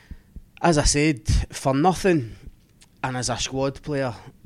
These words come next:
no, you might not be, you might not be far off. But in terms of coming in to really improve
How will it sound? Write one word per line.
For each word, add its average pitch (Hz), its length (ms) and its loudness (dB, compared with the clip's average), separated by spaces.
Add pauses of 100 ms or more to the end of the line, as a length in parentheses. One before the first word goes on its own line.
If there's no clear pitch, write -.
(400)
no, 123 140 -8
you 110 140 -6
might 117 200 -6
not 113 140 -6
be, 110 180 -8
you 107 160 -12
might 113 200 -8
not 110 120 -10
be 107 80 -12
far 110 300 -8
off. 113 260 -10
But - 120 -16
in 107 60 -16
terms 139 380 -6
of 113 240 -6 (760)
coming 117 280 -6
in 123 160 -4
to 117 140 -10
really 117 340 -6
improve 113 880 -10